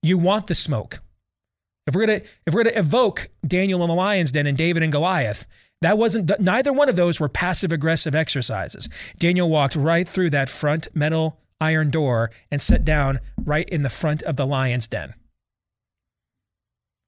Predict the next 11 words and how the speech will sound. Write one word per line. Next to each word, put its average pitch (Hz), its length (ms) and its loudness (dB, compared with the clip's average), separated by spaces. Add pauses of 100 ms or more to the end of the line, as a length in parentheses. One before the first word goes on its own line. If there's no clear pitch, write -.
(140)
David 165 300 0
took 180 180 -2
five 165 380 0
smooth 185 300 0
stones 165 460 0
in 151 120 0
front 175 240 -2
of 170 80 0
the 165 260 -2
assembled 165 560 0
armies 131 460 0